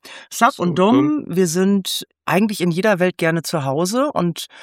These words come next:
Speaker 1: ich möchte mich da definitiv nicht einschränken lassen und auch selbst nicht einschränken. Und das war auch, so haben wir uns auch kennengelernt, das war Grundbedingung für mich, wenn ich mich noch mal auf jemanden einlasse, dann so, dann ist es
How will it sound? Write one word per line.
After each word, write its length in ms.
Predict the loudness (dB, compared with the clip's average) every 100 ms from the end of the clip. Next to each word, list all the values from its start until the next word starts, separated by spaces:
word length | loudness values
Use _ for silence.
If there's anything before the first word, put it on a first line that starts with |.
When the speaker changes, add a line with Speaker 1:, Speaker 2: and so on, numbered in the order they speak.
| -20 -20 -8
Speaker 1:
ich 100 | 0
möchte 200 | 2 2
mich 100 | 0
da 120 | 0
definitiv 500 | 2 0 -2 -2 -4
nicht 240 | -4 -2 0
einschränken 640 | 0 0 -2 -2 -2 -2
lassen 520 | 0 0 0 0 0
und 360 | -2 -6 -6 -4
auch 120 | -2
selbst 320 | 0 -2 -2
nicht 160 | -4 0
einschränken. 720 | 0 -2 -2 -2 -2 -4 -6 -8 -18 -16 -6
Und 100 | -4
das 160 | 0 2
war 120 | 4
auch, 260 | 2 -2 -10 -18
so 160 | -2 2
haben 80 | 4
wir 40 | 2
uns 100 | 0
auch 140 | -2
kennengelernt, 460 | 0 0 2 2 2
das 100 | 0
war 100 | 0
Grundbedingung 1040 | 2 2 2 0 -2 -2 -2 0 0 -2
für 160 | -2 0
mich, 460 | 2 2 -2 -8 -16 -20 -20 -18 -6
wenn 360 | 2 4 4
ich 180 | 0 -2
mich 160 | -2 -2
noch 140 | -2
mal 220 | 2 2
auf 160 | 2 0
jemanden 340 | -2 0 -2
einlasse, 640 | -2 -2 -2 -4 -4 -6 -6
dann 280 | -4 -2 0
so, 400 | 0 0 0 -2
dann 220 | -4 -4 -2
ist 100 | -6
es 160 | -8